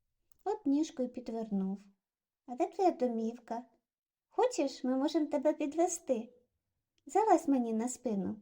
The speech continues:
запропонувало кошенятко. «Моя домівка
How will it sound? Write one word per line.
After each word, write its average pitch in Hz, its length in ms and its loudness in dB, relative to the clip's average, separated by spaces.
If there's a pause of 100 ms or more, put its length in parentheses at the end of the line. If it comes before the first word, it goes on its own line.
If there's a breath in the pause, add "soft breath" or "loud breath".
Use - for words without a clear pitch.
(640)
запропонувало 208 800 -2
кошенятко. 190 760 -6 (1000)
«Моя 247 220 -2
домівка 269 580 2